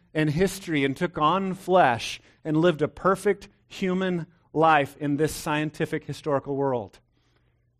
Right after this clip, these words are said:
And he died the death that we deserve to die.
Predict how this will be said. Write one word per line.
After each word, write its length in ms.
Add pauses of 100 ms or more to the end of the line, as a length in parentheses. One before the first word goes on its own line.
(100)
And 80
he 60
died 240
the 60
death 500 (280)
that 80
we 100
deserve 360
to 80
die. 340